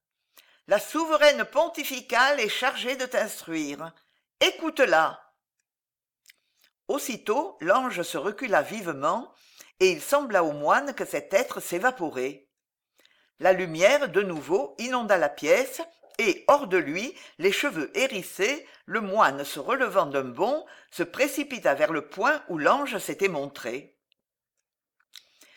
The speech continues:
Mais il ne vit qu'une tapisserie qui recouvrait un pan de muraille. La pensée d'une supercherie ne pouvait venir au moine.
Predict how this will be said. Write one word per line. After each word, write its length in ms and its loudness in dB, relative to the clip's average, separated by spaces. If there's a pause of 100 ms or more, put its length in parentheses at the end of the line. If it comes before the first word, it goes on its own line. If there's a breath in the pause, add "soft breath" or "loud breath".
(180 soft breath)
Mais 240 -2
il 160 -6
ne 80 2
vit 220 -4
qu'une 240 -6
tapisserie 720 -2
qui 140 -6
recouvrait 580 -2
un 80 0
pan 220 2
de 120 -4
muraille. 640 -4 (1400 soft breath)
La 120 0
pensée 460 -2
d'une 220 -6
supercherie 760 -4
ne 100 -4
pouvait 300 -4
venir 380 -2
au 60 -6
moine. 500 -4